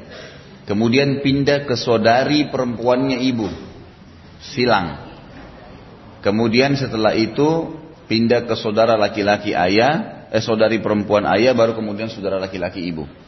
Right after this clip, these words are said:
Jadi saudara laki-laki ibu ini yang terakhir. Yang pertama saudara laki-laki ayah, yang kedua saudari perempuan ibu. Karena kalau meninggal ibu, yang gantikan adalah tante kita, namanya khalah.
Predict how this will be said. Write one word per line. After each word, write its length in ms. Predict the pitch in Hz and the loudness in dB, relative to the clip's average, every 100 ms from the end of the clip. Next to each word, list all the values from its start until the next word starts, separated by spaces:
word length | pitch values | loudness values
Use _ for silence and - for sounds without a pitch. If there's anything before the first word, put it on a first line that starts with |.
| - - - - | -20 -20 -20 -16
Jadi 240 | - 104 120 | -4 0 0
saudara 320 | 127 110 110 | 2 4 4
laki-laki 640 | 110 107 120 110 110 117 | 4 2 2 0 0 -2
ibu 160 | 117 117 | 0 0
ini 240 | 123 139 | 0 0
yang 80 | 127 | -2
terakhir. 480 | 110 107 117 107 78 - - - - - - - - - - - - - - | -2 -2 -2 -4 -6 -10 -18 -20 -20 -20 -20 -20 -20 -20 -20 -20 -20 -20 -16
Yang 200 | - 90 92 | -4 -2 0
pertama 400 | 98 104 113 113 | 0 0 0 0
saudara 240 | 107 101 | 2 2
laki-laki 480 | 95 95 95 92 92 | 2 2 2 2 2
ayah, 400 | 85 98 123 131 | 2 2 0 -2
yang 160 | 104 98 | -2 -2
kedua 320 | 101 101 110 | 0 2 0
saudari 560 | 107 101 107 123 131 | 2 2 4 4 0
perempuan 480 | 107 104 101 101 98 87 | 0 0 0 2 2 2
ibu. 400 | 95 82 113 139 - - - - - - | -2 0 -2 -2 -8 -16 -18 -20 -20 -16
Karena 240 | - 82 107 | -6 -2 0
kalau 240 | 107 107 | 2 0
meninggal 400 | 101 107 110 107 | 0 0 0 0
ibu, 320 | 95 107 107 | 0 -4 -2
yang 160 | 123 107 | -2 -2
gantikan 400 | 95 98 107 117 113 | -2 -2 -4 -4 -4
adalah 400 | 98 107 135 139 | 0 0 -2 -2
tante 320 | 101 107 110 104 | -2 -2 -4 -4
kita, 240 | 113 92 | -4 -2
namanya 400 | 85 85 92 104 | -2 -2 -4 -4
khalah. 640 | 90 101 95 82 76 - | -2 2 2 2 -2 -6